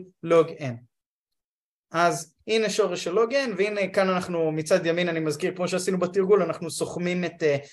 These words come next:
אה, הצמתים שיש לנו בעץ הרקורסיות בכל אחת מהרמות. סבבה? ועכשיו אנחנו הולכים להציב,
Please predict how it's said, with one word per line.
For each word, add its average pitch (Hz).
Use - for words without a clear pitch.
אה, 151
הצמתים 180
שיש 165
לנו 156
בעץ 160
הרקורסיות 190
בכל 160
אחת 160
מהרמות. 127
סבבה? 143
ועכשיו 269
אנחנו 208
הולכים 208
להציב, 190